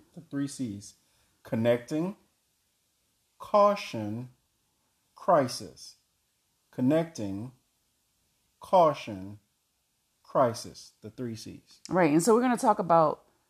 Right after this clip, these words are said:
Speaker 2: the signs, things that you can really look for,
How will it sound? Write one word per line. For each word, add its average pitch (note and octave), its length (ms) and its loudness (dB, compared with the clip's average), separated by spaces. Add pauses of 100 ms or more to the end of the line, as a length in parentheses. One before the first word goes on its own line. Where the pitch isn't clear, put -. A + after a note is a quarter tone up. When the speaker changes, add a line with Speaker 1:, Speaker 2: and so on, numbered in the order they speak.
(280)
Speaker 2:
the F3 100 -2
signs, - 1040 2 (140)
things G3 260 -2
that F#3+ 80 0
you F3+ 80 -6
can D#3+ 240 -2
really F3 640 0 (1080)
look F#3 460 4
for, C3 680 -6